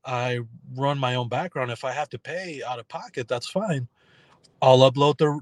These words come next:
the results to you and you can clear me to drive again." They were giving me the runaround. "No, you know, we, we use Checker, you know, we have a, a deal with them."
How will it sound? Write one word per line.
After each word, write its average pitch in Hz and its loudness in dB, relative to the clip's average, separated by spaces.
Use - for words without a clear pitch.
the 147 2
results 135 -2
to 143 -4
you 139 -2
and 120 -4
you 117 -6
can 127 -6
clear 131 0
me 127 0
to 131 -4
drive 190 2
again." 120 0
They 139 6
were 131 10
giving 135 4
me 135 4
the 120 4
runaround. 127 4
"No, 185 10
you 156 -2
know, 143 -4
we, 135 -8
we 131 0
use 139 -2
Checker, 147 -2
you 127 -4
know, 123 -4
we 123 -4
have 127 -6
a, 113 -4
a 117 -14
deal 139 2
with 139 0
them." 135 -4